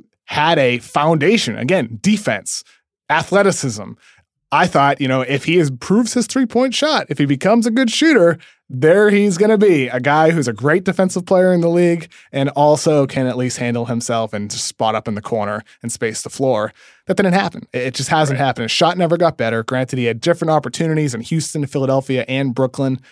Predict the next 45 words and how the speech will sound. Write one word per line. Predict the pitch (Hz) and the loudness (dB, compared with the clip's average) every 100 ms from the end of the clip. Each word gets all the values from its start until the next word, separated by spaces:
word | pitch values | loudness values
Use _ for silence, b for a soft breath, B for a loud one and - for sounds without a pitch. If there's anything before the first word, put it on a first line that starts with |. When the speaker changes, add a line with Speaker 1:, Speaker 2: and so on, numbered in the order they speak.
| b | b
Speaker 1:
Never | - 120 151 170 | -8 -2 0 0
happened, | 143 135 127 139 127 - B | 0 0 -2 -2 -4 -6 B
with | 123 - | -10 -10
three | - 170 208 | -2 0 0
teams | 196 185 165 | 0 0 0
that | 127 123 | -2 -2
have | 123 117 120 139 | -2 -4 -8 -6
improved | 147 127 - 233 143 | -6 -4 0 0 0
the | |
shots | 135 143 120 | 0 0 -2
of | 127 | -4
other | 127 123 | -4 -4
players | 139 123 117 | -2 -2 -2
as | 110 104 | -6 -4
well. | 131 127 117 - b _ | 0 0 0 -6 b _
And | 165 | -2
his | 160 | 0
defense | 127 185 180 160 151 | 0 0 0 -2 0
never | 151 151 156 151 | 2 2 2 2
really | 143 135 131 | 2 2 2
was | 135 139 | 2 0
what | 120 147 139 | 0 0 0
it | |
was | 123 131 123 113 - | 0 0 0 -2 -8
in | 113 | -10
college. | 107 135 143 113 101 - b b | -4 0 0 0 -4 -8 b b
That's | 196 196 | 0 2
what | 196 | 2
makes | 190 | 0
this | 160 | -2
so | - 135 | -2 0
hard. | 143 - - - | 0 -2 -8 -8
It | 156 | -6
really | 147 165 151 | 0 2 4
Speaker 2:
Yeah. | |
Speaker 1:
does. | 135 117 107 - | 2 0 -2 -4
It's | 135 - - | -6 -6 -6
not | 135 151 160 | 0 2 2
easy. | 147 123 107 - _ _ - | 2 -2 -6 -18 _ _ -4
Speaker 2:
And | 165 | -2
even | 208 240 294 | 0 2 2
when | 240 180 | 2 0
you | 143 | 0
get | 147 | 0
it | 147 | -2